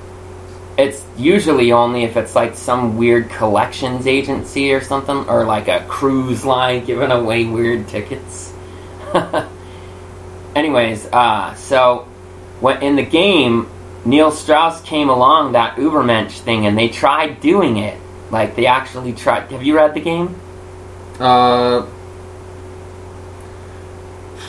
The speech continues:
Speaker 2: I'm trying to think of whether I know about the story, because honestly, I don't read tons of books. How difficult for me.
Speaker 1: Reading is a very, very,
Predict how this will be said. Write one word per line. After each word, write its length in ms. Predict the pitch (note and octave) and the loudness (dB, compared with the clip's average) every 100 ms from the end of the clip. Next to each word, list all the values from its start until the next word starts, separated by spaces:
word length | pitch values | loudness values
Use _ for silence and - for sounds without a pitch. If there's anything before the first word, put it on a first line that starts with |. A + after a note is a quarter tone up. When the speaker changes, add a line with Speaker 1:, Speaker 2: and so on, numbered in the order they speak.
| - - - - - - - - - - - - - - - - - - | -14 -14 -16 -16 -16 -16 -16 -16 -16 -16 -16 -16 -16 -16 -16 -16 -12 -6
Speaker 2:
I'm 80 | C3+ | 0
trying 220 | F3+ F3 | 2 2
to 20 | |
think 220 | D3+ D3+ | 0 0
of 100 | B2 | 0
whether 320 | A#2 B2 A#2 A2+ | 2 6 6 4
I 100 | A2 | 2
know 200 | A2+ A2+ | 2 2
about 180 | G#2+ | 0
the 80 | G#2 | -4
story, 260 | F#2+ A2 G2+ | -4 0 0
because 260 | G2 G#2+ G#2 | 0 -2 0
honestly, 400 | A2 A2+ A#2+ G#2+ | 0 0 2 2
I 40 | |
don't 180 | G#2 F#2+ | 2 0
read 180 | G#2 G#2 | -2 -2
tons 240 | G#2+ G2 | -4 -4
of 140 | F#2+ F#2+ | -4 -4
books. 440 | G2 - - - - - - - - - - - | -4 -4 -10 -14 -16 -16 -16 -18 -18 -18 -14 -10
How 80 | - | -8
difficult 560 | A2 A2+ A#2 A2 G2 | -2 -2 0 -2 -2
for 60 | C#3 | 4
me. 100 | F#3 | 4
Speaker 1:
Reading 280 | G3 F3+ D3+ | 6 4 4
is 180 | C#3 | 4
a 100 | C#3+ | 2
very, 440 | B2 B2 A#2+ B2 B2 | 4 6 6 6 4
very, 600 | A2+ A#2 A#2 A#2+ A#2+ | 4 4 6 4 2